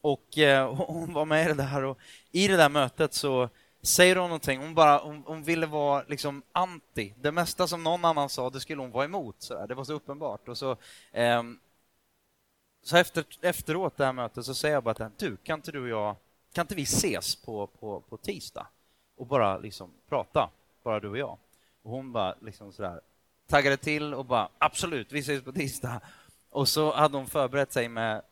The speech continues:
boxhandskarna, som hon uttryckte det själv efteråt då.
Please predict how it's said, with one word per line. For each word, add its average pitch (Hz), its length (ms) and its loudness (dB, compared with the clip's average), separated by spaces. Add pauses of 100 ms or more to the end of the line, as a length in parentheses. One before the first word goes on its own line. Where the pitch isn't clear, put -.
(140)
boxhandskarna, 131 1160 -4
som 117 180 -14
hon 127 100 -8
uttryckte 110 320 -10
det 113 80 -6
själv 117 240 0
efteråt 131 400 -6
då. 104 160 -10